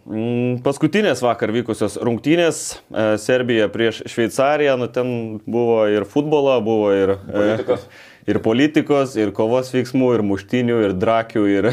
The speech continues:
Speaker 1: <laughs> riksmų, ir geltonų kortelių.
Speaker 2: Įdomios buvo. <laughs>
Speaker 1: Pirmas kėlinys vien jau buvo kažkoks kosmosas. Būna kartais, žinai, tokių rungtynių, kai labai daug lemia, bet baigės, pavyzdžiui, nulis nulis ir
Speaker 2: Kaip
Speaker 1: visi
Speaker 2: bijo ža-, kaip bijo žaisti.
Speaker 1: Taip, taip, bet čia
Speaker 2: Bet dažniausiai pradžioj tas būna.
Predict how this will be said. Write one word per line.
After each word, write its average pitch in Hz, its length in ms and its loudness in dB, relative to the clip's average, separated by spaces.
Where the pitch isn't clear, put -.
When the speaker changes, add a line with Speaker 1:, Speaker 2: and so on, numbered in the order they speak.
Speaker 1:
<laughs> 110 260 0
riksmų, 123 500 0
ir 104 180 0
geltonų 113 420 0
kortelių. 117 600 0
Speaker 2:
Įdomios 147 500 0
buvo. 101 200 0
<laughs> 151 60 -2
Speaker 1:
Pirmas 143 420 2
kėlinys 107 400 0
vien 135 260 0
jau 104 140 2
buvo 104 300 0
kažkoks - 440 -6
kosmosas. 123 640 -2
Būna 127 420 0
kartais, 113 400 0
žinai, 113 200 -2
tokių 127 360 0
rungtynių, 123 320 -2
kai 120 140 -2
labai 113 260 2
daug 135 160 0
lemia, 151 340 0
bet 139 280 -6
baigės, 110 360 0
pavyzdžiui, 101 300 -2
nulis 110 340 -2
nulis 110 360 0
ir 101 100 0
Speaker 2:
Kaip 104 80 4
Speaker 1:
visi 131 160 2
Speaker 2:
bijo 139 160 2
ža-, 127 180 2
kaip 127 200 -4
bijo 131 200 2
žaisti. 101 420 -4
Speaker 1:
Taip, 113 360 0
taip, 110 180 2
bet 107 220 0
čia 131 240 2
Speaker 2:
Bet 117 140 2
dažniausiai 180 280 0
pradžioj 170 320 0
tas 117 160 -2
būna. 92 280 -6